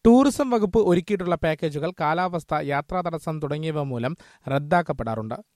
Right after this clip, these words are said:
ലക്ഷദ്വീപിലെത്താൻ പ്രത്യേക പെർമിറ്റ് ഓൺലൈനിൽ നേടണം. ഒരുക്കേണ്ട സൗകര്യങ്ങൾ. ടൂറിസം വികസനത്തിന് സമഗ്ര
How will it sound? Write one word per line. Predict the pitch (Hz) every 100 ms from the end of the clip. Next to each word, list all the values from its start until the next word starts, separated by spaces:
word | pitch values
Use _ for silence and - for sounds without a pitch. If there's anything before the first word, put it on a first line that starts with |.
| 139
ലക്ഷദ്വീപിലെത്താൻ | 120 143 156 147 139 151
പ്രത്യേക | 147 139 160 151
പെർമിറ്റ് | 139 139 147 160 131 -
ഓൺലൈനിൽ | 135 139 139 120 110
നേടണം. | 117 113 127 - _ _ _ -
ഒരുക്കേണ്ട | 139 139 160 131 104
സൗകര്യങ്ങൾ. | - 123 131 127 131 175 - _ _
ടൂറിസം | 220 240 262 277
വികസനത്തിന് | 240 208 214 190 190 180
സമഗ്ര | 185 180 185